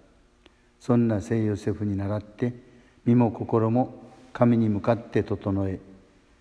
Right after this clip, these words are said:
愛の人となる望み、<clears throat> 望みを抱く。」まあ、それが黙想、それを黙想するようにと。そして、あと同じような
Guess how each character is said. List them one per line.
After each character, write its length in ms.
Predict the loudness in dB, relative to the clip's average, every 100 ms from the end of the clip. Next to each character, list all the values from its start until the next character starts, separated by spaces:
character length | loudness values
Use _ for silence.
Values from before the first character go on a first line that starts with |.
| _ _
愛 200 | 0 2 2
の 120 | 0
人 200 | 0 -2
と 120 | 0
な 120 | 0
る 100 | 0
望 340 | 0 -2 -2 -2
み、 120 | 2
<clears throat> 240 | 4 6 6
望 240 | 4 2
み 140 | 4 4
を 80 | 2
抱 260 | 0 -2
く。」 180 | -2 -10 -10 -10 -10 -16 _ -20 -20 _ _ _ _ -20 -20 -14 -8
ま 60 |
あ、 40 | -6
そ 120 | -4
れ 100 | -4
が 140 | -4 -8 -18 -20 -20 -20 -20 -20 _ _ _ _ -4
黙 200 | -4 -4
想、 260 | -6 -6 -4
そ 120 | -2
れ 80 | 0
を 60 | 0
黙 220 | -4 -6
想 180 | -6 -6
す 120 | -6
る 60 |
よ 100 | -6
う 40 | -6
に 80 | -8
と。 180 | -12 -18 -20 _ _ _ -20 -20 -20 _
そ 120 | -12 -4
し 60 |
て、 80 | -2
あ 80 | -2
と 200 | -2 0
同 140 | 0
じ 80 | 0
よ 80 | -2
う 20 |
な 160 | -2